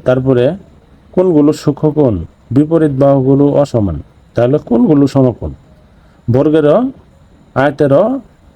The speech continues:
কি কোণগুলো সমকোণ, এটাই হলো কি সাধারণ বৈশিষ্ট্য। আচ্ছা, তারপরে নিচের কোণগুলোর প্রত্যেকটি কোণ সমকোণ?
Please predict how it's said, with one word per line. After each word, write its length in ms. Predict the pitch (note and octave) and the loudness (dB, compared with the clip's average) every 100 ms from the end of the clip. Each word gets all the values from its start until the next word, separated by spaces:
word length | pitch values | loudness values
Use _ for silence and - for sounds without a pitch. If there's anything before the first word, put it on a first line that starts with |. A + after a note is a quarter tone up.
| _ _ _ - | _ _ _ 0
কি 120 | D#3 A#3+ | 0 0
কোণগুলো 440 | - E3+ D#3+ C3+ F3+ D#4+ - - | -2 0 2 2 2 0 -6 -4
সমকোণ, 400 | C#3+ C#3 B2+ F#2 F#2+ | 0 0 0 -4 -2
এটাই 340 | A#2+ D3 G3+ C#4 - | 0 0 0 -2 -4
হলো 180 | C#3 C3 | 0 0
কি 140 | C3+ A2+ - | 0 -2 0
সাধারণ 340 | B2+ B2 F3+ C#4+ _ _ - A2+ | 0 0 -2 -4 _ _ -8 -4
বৈশিষ্ট্য। 480 | B2 A#2 G#2 - - _ _ _ _ _ _ _ _ _ - _ _ - | -2 -2 -8 -10 -20 _ _ _ _ _ _ _ _ _ -20 _ _ -8
আচ্ছা, 220 | A2 B2 A#2 C3+ | -4 -2 -2 0
তারপরে 440 | D3 D#3 D#3+ D#3+ E3+ F3 - _ _ _ | -2 0 0 2 0 -4 -18 _ _ _
নিচের 540 | A#2+ B2+ E3 F3 F3 E3+ E3 | 0 2 2 2 2 0 -2
কোণগুলোর 540 | F3+ F3 D#3 D3 C#3+ B2+ - | -2 0 2 2 2 0 -2
প্রত্যেকটি 500 | D3+ - D#3+ - E3 | -4 -2 -6 -4 -6
কোণ 180 | E3+ D#3+ - | -2 -2 -2
সমকোণ? 400 | C#3+ C#3 - | 0 -2 -4